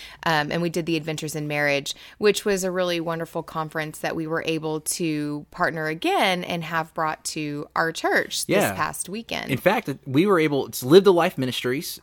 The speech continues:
Speaker 2: who
Speaker 1: Mm-hmm.
Speaker 2: are organization over Adventures in Marriage. They're based in Florida. Uh, but yeah, from that last retreat, we were able to connect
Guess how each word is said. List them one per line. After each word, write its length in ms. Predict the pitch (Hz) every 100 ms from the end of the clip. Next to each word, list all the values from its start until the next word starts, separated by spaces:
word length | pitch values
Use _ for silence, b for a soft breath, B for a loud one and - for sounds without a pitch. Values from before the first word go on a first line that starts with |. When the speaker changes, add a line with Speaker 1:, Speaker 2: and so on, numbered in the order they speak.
| -
Speaker 2:
who 500 | 123 120 120 113 117
Speaker 1:
Mm-hmm. 60 |
Speaker 2:
are 300 | - 113 113
organization 680 | - 131 139 131 127 - 127
over 480 | 127 120 120 117 120 B B B
Adventures 460 | 107 120 113 131
in 100 | 135
Marriage. 340 | 110 107 107 -
They're 100 | 101
based 380 | 98 107 113
in 140 | - 147
Florida. 560 | - 123 104 95 127 - B B B
Uh, 280 | 113 110 101
but 260 | 101 107 127
yeah, 160 | 156
from 200 | 135 120
that 200 | 123 135
last 380 | 135 139 139 -
retreat, 720 | 120 113 - 175 196 110 98
we 180 | 107 135
were 80 | 147
able 260 | 131 139 135
to 140 | 120
connect 600 | 98 - 120 117 113 107